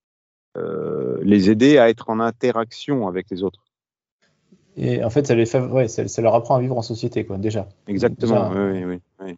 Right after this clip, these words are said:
Speaker 1: Même si c'est une
Speaker 2: déjà,
Speaker 1: société
Speaker 2: ils
Speaker 1: qui leur
Speaker 2: en
Speaker 1: est très familière, qui est très sympathique, très, très, très accueillante, et cetera, il n'y a pas tous les, euh, bon, il y a toutes les difficultés de la vie en société, euh, dans le, <laughs> dans le vaste monde.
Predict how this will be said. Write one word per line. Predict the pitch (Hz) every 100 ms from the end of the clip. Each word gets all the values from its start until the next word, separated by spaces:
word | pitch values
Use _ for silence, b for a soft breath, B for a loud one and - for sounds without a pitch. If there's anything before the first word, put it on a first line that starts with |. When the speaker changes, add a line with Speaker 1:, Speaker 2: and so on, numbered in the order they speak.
| _
Speaker 1:
Même | 107
si | 104
c'est | -
une | 120
Speaker 2:
déjà, | 123
Speaker 1:
société | 117 127 123
Speaker 2:
ils |
Speaker 1:
qui | 117 107
leur | 101
Speaker 2:
en |
Speaker 1:
est |
très | 98 120
familière, | 120 113 110 113 127 107
qui | 98
est |
très | - 110
sympathique, | 110 104 101 117 110
très, | - 95 92
très, | - 104
très | 98 - 101
accueillante, | 98 107 107 95
et |
cetera, | - 113 98
il |
n'y | 92
a |
pas | - 107 -
tous | - 113
les, | 95 85 _ _ _ _ _ _ _ _ -
euh, | 85 82 78 76 - - _ _ _ _ _ -
bon, | 92
il |
y | 90
a |
toutes | 87 95
les | 101
difficultés | 104 113 113 110 - 120
de | 104 95
la | 92
vie | 92 107
en | 110
société, | 90 101 - 107 - 107
euh, | 95 82
dans | 80 101
le, | 101 90
<laughs> | - -
dans | -
le | 104
vaste | 104 120 -
monde. | 135 160 104